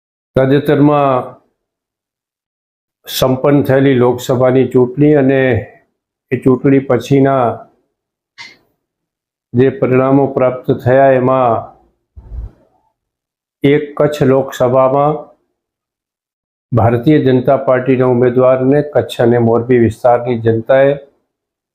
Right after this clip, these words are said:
ભારી બહુમતીથી વિજય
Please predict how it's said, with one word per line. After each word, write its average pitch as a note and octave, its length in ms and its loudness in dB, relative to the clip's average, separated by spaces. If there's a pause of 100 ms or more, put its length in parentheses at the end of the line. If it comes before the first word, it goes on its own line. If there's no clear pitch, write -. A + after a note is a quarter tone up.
(480)
ભારી B2+ 400 4
બહુમતીથી B2 800 0 (680)
વિજય A2+ 380 2